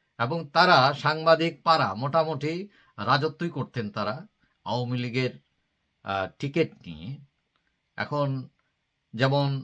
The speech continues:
আহ, একাত্তর টিভির মোজাম্মেল বাবু, তিনি একসময় বাকশাল রাজনীতি করতেন,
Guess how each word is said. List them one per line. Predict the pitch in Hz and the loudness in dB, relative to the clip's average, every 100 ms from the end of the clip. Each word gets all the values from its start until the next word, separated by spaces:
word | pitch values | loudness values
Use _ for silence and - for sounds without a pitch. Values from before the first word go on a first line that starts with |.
| - - | -12 -6
আহ, | 120 117 113 | -2 0 0
একাত্তর | 123 131 160 180 | 0 -2 -4 -6
টিভির | - 160 147 | -4 -4 -2
মোজাম্মেল | 123 127 165 175 160 | -2 4 4 4 0
বাবু, | 104 98 135 | 0 -4 -6
তিনি | 160 190 | -8 -4
একসময় | 208 - 180 180 | -4 -4 -6 0
বাকশাল | 147 147 - 170 | 0 0 -2 0
রাজনীতি | 160 143 139 135 | 0 0 -6 -8
করতেন, | 135 - 127 165 | -10 -8 -8 -8